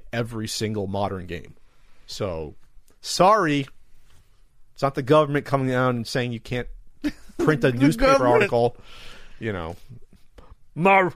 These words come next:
Speaker 1: my rights. <clears throat> Anyway, so, uh, I, I just think it's, it's great. I, I, I wish back in my Unreal Tournament days that they had <laughs> something like this.
Speaker 2: Sure.
Speaker 1: But there really wasn't. That was more for when,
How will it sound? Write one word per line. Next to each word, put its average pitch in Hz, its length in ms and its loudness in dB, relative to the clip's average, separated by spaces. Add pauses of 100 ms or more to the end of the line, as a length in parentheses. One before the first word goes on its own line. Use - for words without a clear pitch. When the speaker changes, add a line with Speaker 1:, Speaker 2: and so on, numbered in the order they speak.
Speaker 1:
my 185 220 4
rights. 202 760 2
<clears throat> 196 40 -4 (640)
Anyway, 95 320 -2 (240)
so, 127 460 2 (460)
uh, 135 400 4
I, 156 60 4
I 156 60 6
just 143 180 -2
think 131 160 -2
it's, - 140 -4
it's 113 200 -6
great. 165 340 2 (220)
I, 147 220 4
I, 131 280 2
I 127 60 2
wish 131 200 2
back 123 240 2
in 131 60 -4
my 113 140 -2
Unreal 117 200 0
Tournament 156 400 2
days 151 240 2
that 120 240 0
they 120 100 -2
had 127 160 0
<laughs> - 0 -
something - 440 -6 (120)
like - 380 -16
this. - 320 -10 (140)
Speaker 2:
Sure. - 200 0
Speaker 1:
But 220 60 2
there 320 160 4
really 269 240 6
wasn't. 185 280 4 (200)
That 330 200 4
was 233 140 0
more 202 220 6
for 175 180 4
when, 143 320 4